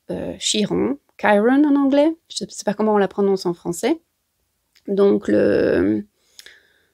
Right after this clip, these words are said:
j'allais de nouveau le dire en anglais, the wounded healer, le, la blessure du, du guérisseur, qui est pour l'instant en nœud nord, en bélier. Et donc, cette nouvelle lune est aussi un bon moment pour aller demander, «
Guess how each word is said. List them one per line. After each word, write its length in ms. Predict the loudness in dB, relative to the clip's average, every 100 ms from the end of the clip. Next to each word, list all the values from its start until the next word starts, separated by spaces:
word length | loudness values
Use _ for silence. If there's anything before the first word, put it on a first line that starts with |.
| _ _ _ _ -20 -20 _ -20 -20 -12 0
j'allais 300 | 4 6 6
de 100 | 2
nouveau 240 | 2 2
le 120 | 2
dire 180 | 2 2
en 100 | 4
anglais, 260 | 4 4 2
the 80 |
wounded 400 | 0 2 2 2 2
healer, 440 | 2 4 4 2 -2 2
le, 560 | 6 8 8 4 -2 -6 _ _ 2
la 140 | 2
blessure 580 | 4 4 4 2 4 2
du, 260 | 2 0
du 140 | -2 -2
guérisseur, 680 | 0 0 -2 0 0 0 -4
qui 200 | 0 0
est 60 |
pour 180 | 2 0
l'instant 500 | 0 0 -2 -2 -2
en 220 | -4 -4 -2
nœud 300 | 2 4 4
nord, 580 | 4 2 2 0 -4 -14 -6
en 200 | -4 -4 -4
bélier. 500 | 0 0 2 0 0 _ _ _ _ _ _ _ _ -20 _
Et 140 | -4 -2
donc, 480 | -2 -2 -4 _ _ -20 -18 0
cette 240 | 2 2
nouvelle 300 | 2 2 4
lune 180 | 6 4
est 160 | 2
aussi 260 | -4 -2 0
un 140 | 2
bon 340 | 0 0 2 4
moment 400 | 4 2 2 2
pour 200 | 2 2
aller 180 | 0 0
demander, « 440 | 0 2 2